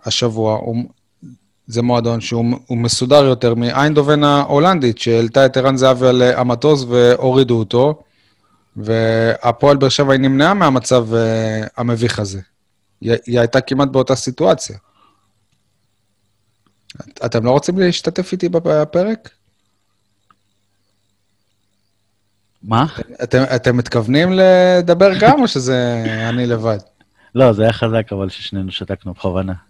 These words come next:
Speaker 1: כן. אז דברו, נו.
Speaker 2: אה, אני לא יודע אם באר שבע נמנעה או לא נמנעה, היא פשוט... פ-, אה, אה, יצא ככה ש-, ש-, שזה מה שקרה.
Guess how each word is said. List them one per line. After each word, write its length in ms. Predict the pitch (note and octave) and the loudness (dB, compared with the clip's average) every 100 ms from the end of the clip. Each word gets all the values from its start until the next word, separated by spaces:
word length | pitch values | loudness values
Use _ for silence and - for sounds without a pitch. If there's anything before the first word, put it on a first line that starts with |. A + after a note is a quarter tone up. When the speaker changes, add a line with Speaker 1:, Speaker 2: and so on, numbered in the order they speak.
| _ _ _ _ _ | _ _ _ _ _
Speaker 1:
כן. 200 | - G2+ F#2+ - _ _ | -12 -12 -12 -16 _ _
אז 100 | G#2+ | -6
דברו, 300 | A#2+ D#3+ G3+ | -2 2 4
נו. 280 | E3+ F#3+ - _ _ _ _ _ _ _ _ _ _ _ _ | 4 0 -4 _ _ _ _ _ _ _ _ _ _ _ _
Speaker 2:
אה, 720 | F#2+ G2+ G#2 G2+ G2+ G2+ G2+ G2 G2 _ - | -2 2 4 4 4 2 2 0 -6 _ -4
אני 220 | G2+ A2 | 0 4
לא 100 | A#2+ | 6
יודע 200 | D#3+ D#3 | 8 6
אם 100 | C3 | 6
באר 140 | A#2 | 4
שבע 300 | G#2+ A#2+ A#2 | 4 4 2
נמנעה 360 | G#2+ G#2 G#2 A2+ | 2 0 0 2
או 100 | G#2 | 2
לא 100 | A2 | 0
נמנעה, 340 | A#2 A2+ A2 | 0 0 0
היא 100 | G2 F#2+ | -2 -6
פשוט... 260 | F#2 A2+ - | -8 -8 -2
פ-, 60 | |
אה, 260 | G#2 G2 F#2 - _ _ _ _ - _ - G#2 - | -2 -2 -6 -10 _ _ _ _ -20 _ -20 -16 -4
אה, 540 | G#2+ G2+ G2+ G2+ G2 F#2 G2 _ _ _ - | -4 -2 -4 -4 -6 -8 -16 _ _ _ -2
יצא 400 | B2 A#2 - D#3 - | 2 4 6 4 6
ככה 340 | D3+ C#3 B2 | 4 6 0
ש-, 140 | - | 0
ש-, 240 | A2 G#2 A2 G#2 G2+ G2+ G2 F#2+ F#2 - _ _ _ _ | -2 -2 0 2 2 2 0 0 -4 -10 _ _ _ _
שזה 340 | - B2 A2 C3 | -2 0 4 4
מה 120 | C3 | 4
שקרה. 540 | - A2+ A2 G#2+ A2+ | 2 0 2 4 4